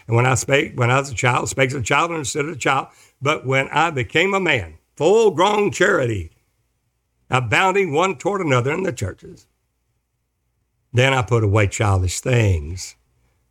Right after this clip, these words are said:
Then when that perfect is come, all that which is in part will be done away with. Then we will know even as we are known of him. And that's where we are now, to those that have an ear to hear.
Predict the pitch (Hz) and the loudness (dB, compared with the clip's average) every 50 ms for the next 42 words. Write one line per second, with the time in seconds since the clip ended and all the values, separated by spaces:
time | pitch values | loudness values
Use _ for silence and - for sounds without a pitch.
0 | _ _ _ _ _ _ _ _ _ - 127 143 156 139 139 143 139 135 127 - | _ _ _ _ _ _ _ _ _ 0 0 2 2 2 0 0 0 0 0 -2
1 | - 120 98 - - - 143 147 143 - _ _ - 131 113 - - 151 151 175 | -4 -6 -6 -8 -4 -2 0 0 0 -2 _ _ -2 -2 -2 0 0 0 0 0
2 | 208 196 175 165 165 156 147 135 165 165 - 120 147 156 - 143 120 117 135 131 | -2 -4 -6 -6 -4 -4 -4 -4 -6 -6 -6 -4 -6 -4 -4 -4 -2 -2 -2 -2
3 | 107 - - 196 233 202 180 190 - _ _ _ _ _ _ _ _ _ - 123 | -2 0 0 2 2 2 0 -2 -4 _ _ _ _ _ _ _ _ _ -2 0
4 | 123 117 107 110 95 107 98 95 98 101 120 147 156 135 131 117 104 92 - _ | 2 2 2 0 0 0 0 2 2 2 2 0 0 0 -2 -2 -2 -6 -10 _
5 | _ _ _ _ _ _ _ _ _ - 110 110 151 170 190 190 143 117 139 160 | _ _ _ _ _ _ _ _ _ -4 0 2 2 2 2 0 0 0 2 2
6 | 170 151 139 139 131 127 135 143 170 175 151 143 175 - - 170 190 208 180 190 | 2 2 2 2 2 2 2 2 2 2 2 0 0 0 0 0 0 0 0 -2
7 | 196 208 - - 165 175 165 123 135 165 175 185 170 156 156 156 165 180 180 190 | -4 -4 -2 -2 0 0 -2 0 0 0 2 2 2 2 2 2 2 2 2 2
8 | 180 - - - 202 240 285 294 - 127 165 247 160 127 107 92 85 85 90 110 | 0 -2 -2 0 0 0 0 -2 -4 -4 -2 0 0 -2 -2 -4 -8 -10 -12 -14
9 | 120 - _ _ _ _ _ _ _ _ _ _ _ _ _ _ _ _ _ - | -16 -18 _ _ _ _ _ _ _ _ _ _ _ _ _ _ _ _ _ -2
10 | 113 110 110 - - 107 101 95 98 98 101 104 117 135 156 151 95 - - _ | 0 0 2 2 2 2 2 4 4 4 4 4 2 2 2 0 0 -2 -8 _
11 | _ _ _ _ _ _ _ _ _ _ _ _ _ _ - 120 110 98 95 92 | _ _ _ _ _ _ _ _ _ _ _ _ _ _ -2 0 2 4 4 2
12 | 98 98 123 117 90 90 92 92 95 131 135 - - 98 95 95 110 - 135 127 | 2 0 2 2 4 4 4 4 2 2 0 2 4 4 4 4 4 4 4 4
13 | 151 185 202 151 101 85 | 4 4 2 0 -2 -8